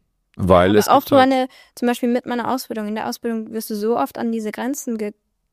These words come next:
Speaker 2: ge-, das ist eigentlich ein Persönlichkeitsseminar, weil du die ganze Zeit dich, dich spüren musst und dann <laughs> läufst du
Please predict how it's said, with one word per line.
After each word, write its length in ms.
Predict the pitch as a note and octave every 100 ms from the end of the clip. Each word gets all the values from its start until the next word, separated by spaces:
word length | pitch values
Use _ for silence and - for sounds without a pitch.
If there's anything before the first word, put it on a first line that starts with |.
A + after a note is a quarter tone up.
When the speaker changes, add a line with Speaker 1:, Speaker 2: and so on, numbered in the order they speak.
| _
Speaker 2:
ge-, 300 | A3+ G#3+ - - _ - -
das 160 | - B3
ist 140 | C#4+ -
eigentlich 320 | C4+ D#4 D4+
ein 420 | C#4+ C4+ - - -
Persönlichkeitsseminar, 920 | C#4 C4+ D4 - G#3+ G#3+ G3+ F#3+ F#3+
weil 80 | G3
du 100 | G#3+
die 100 | A3
ganze 280 | A#3 B3+ B3+
Zeit 180 | A#3+
dich, 240 | B3 B3+ - _ _ _ _ _ _ _ _ _ _ _ _
dich 440 | - - A#3 - -
spüren 380 | - C#4+ C#4+
musst 420 | A#3 G#3+ - - -
und 160 | A#3
dann 240 | A3+ A3+ A3+ -
<laughs> 120 | -
läufst 400 | B3+ C4+ C4+ -
du 140 | B3